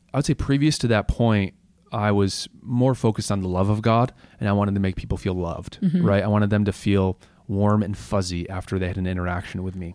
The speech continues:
Speaker 2: Yeah.
Speaker 1: which is really a goal that I do have, which is to love people well.
Speaker 2: Mm-hmm.
Speaker 1: But at certain times, it's not every time, but when I feel there's an open door to speak the truth, right, of the gospel, specifically of Judgment Day and of eternity,
Speaker 2: Mm-hmm.
Speaker 1: I did it. So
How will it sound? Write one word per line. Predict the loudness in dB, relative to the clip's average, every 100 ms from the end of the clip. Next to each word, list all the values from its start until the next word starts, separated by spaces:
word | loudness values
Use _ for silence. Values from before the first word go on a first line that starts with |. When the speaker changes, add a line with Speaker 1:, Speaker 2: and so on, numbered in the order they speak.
| -6
Speaker 2:
Yeah. | 0
Speaker 1:
which | 2 2
is | -2 0
really | 2 2 2
a | 2
goal | 4 4
that | 4
I | 4
do | 2
have, | 2 -2
which | -4
is | -6 -4
to | 0
love | 0 -2
people | -4 -2 0
well. | 0 -2 -6 -4
Speaker 2:
Mm-hmm. | -2 -2 -2
Speaker 1:
But | -4 -2
at | -2 -2
certain | -2 -2
times, | 0 0 0
it's | -2
not | 0 2
every | 2
time, | 0 -4 0
but | 0 0 -2 -20 -6
when | 0
I | 2
feel | 2 2
there's | 2 0
an | 0
open | 0 0 2
door | 2 2
to | 0
speak | -4 -2 0 0
the | -2
truth, | -4 -6 -6 -10 -16 _ -4
right, | -2 -2
of | -2
the | -2
gospel, | 2 0 0 -4
specifically | -4 -4 -4 -4 -2 -4
of | 0
Judgment | 0 2 0 2
Day | 2 2 0
and | -2 0 -2 -4 -4
of | -4 -4 -8
eternity, | -8 -2 0 0 -4 -10 -10 -2
Speaker 2:
Mm-hmm. | 0 -2 -6 _ -2
Speaker 1:
I | 2 2
did | 0 -2 0
it. | 0 2
So | 0 0